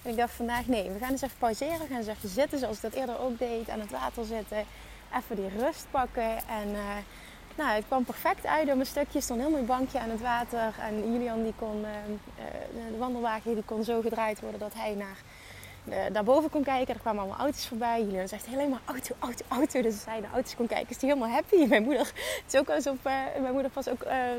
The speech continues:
één keer in de twee weken op. En dan, eh, gaan ze vaker naar een rotonde toe. Nou, en heeft Julian de dag van zijn leven, omdat hij continu auto's voorbij ziet komen. <laughs> Het is echt superleuk.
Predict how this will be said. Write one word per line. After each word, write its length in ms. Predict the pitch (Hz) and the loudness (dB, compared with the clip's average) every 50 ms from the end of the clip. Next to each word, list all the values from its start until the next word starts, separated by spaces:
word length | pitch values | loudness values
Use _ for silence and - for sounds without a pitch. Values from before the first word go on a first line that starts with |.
| 226 214 - | -2 -4 -4
één 200 | - - 254 247 | -2 0 0 0
keer 100 | - 262 | 2 2
in 60 | 240 247 | 2 0
de 60 | 240 | 2
twee 180 | - 254 233 | 2 4 4
weken 360 | 240 233 226 - - - 247 294 | 4 4 4 2 2 2 4 4
op. 60 | 285 - | 4 2
En 120 | 233 220 | 0 0
dan, 240 | 214 214 214 220 220 | 0 0 -2 -2 -2
eh, 880 | 220 220 226 220 226 - - - - - - - - - - - - 247 | -2 -2 -2 -4 -6 -8 -12 -14 -14 -14 -14 -14 -14 -14 -12 -12 -6 -2
gaan 140 | 269 311 247 | 2 2 4
ze 80 | 254 | 8
vaker 240 | 240 262 277 - 320 | 8 8 8 8 8
naar 140 | 320 285 302 | 8 8 8
een 100 | 302 226 | 6 6
rotonde 480 | 208 302 220 - 302 320 339 330 302 | 6 4 4 6 8 8 8 8 8
toe. 160 | 226 - 262 247 | 6 4 4 6
Nou, 140 | 240 262 | 6 6
en 60 | 240 240 | 6 4
heeft 140 | 277 214 | 4 6
Julian 260 | 254 - 254 294 240 254 | 8 8 10 8 8 8
de 80 | 269 | 8
dag 220 | 214 302 320 240 - | 8 8 8 8 6
van 160 | - 311 302 | 8 8 10
zijn 160 | 240 302 330 | 10 10 10
leven, 300 | 320 320 294 226 277 277 | 10 10 8 8 6 6
omdat 220 | 285 254 320 - | 6 6 6 4
hij 80 | - 240 | 4 2
continu 360 | - 311 285 240 - 254 226 | 4 4 4 4 6 4 4
auto's 320 | - - - 320 - - - | 4 4 4 4 2 -2 -2
voorbij 340 | 320 320 294 - - - 330 | 0 2 4 4 6 6 4
ziet 160 | 339 381 - | 2 2 0
komen. 280 | - - - - 370 - | 0 2 4 4 4 4
<laughs> 100 | 240 285 - - | 2 0 0 0
Het 80 | 349 | 0
is 120 | 349 - - | 0 4 4
echt 260 | - - - - - | 6 4 4 2 2
superleuk. 560 | - 302 311 226 226 202 202 185 175 - | 4 4 4 4 2 0 2 2 2 0